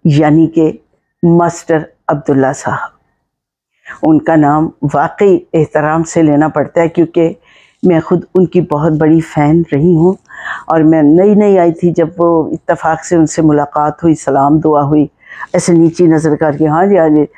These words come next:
बा-, मैनू पता है नवी लड़की आई है, नवी कुड़ी आई, माशाल्लाह बड़े प्यारे हो।" तो मैं देखती रह गई कि इतना, अ, अजीब दरवेश सिफ्त और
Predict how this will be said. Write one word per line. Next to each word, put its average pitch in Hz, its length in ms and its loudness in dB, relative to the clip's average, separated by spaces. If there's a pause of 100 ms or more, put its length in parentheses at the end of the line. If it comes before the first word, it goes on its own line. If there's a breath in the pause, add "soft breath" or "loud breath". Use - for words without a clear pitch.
(280 loud breath)
बा-, 165 300 0
मैनू 185 180 2
पता 190 240 0
है 202 60 2
नवी 185 240 4
लड़की 165 380 2
आई 147 180 2
है, 151 60 2
नवी 156 240 2
कुड़ी 156 300 2
आई, 147 100 4
माशाल्लाह 185 460 2
बड़े 190 160 0
प्यारे 170 400 2
हो।" 147 160 -6 (640 loud breath)
तो 170 500 2
मैं 359 720 2 (360)
देखती 175 460 2
रह 170 200 2
गई 180 180 2
कि 226 160 0
इतना, 247 840 0 (640 soft breath)
अ, 196 40 2 (380)
अजीब 269 320 2 (140)
दरवेश 185 480 2
सिफ्त 208 420 -4
और 190 420 0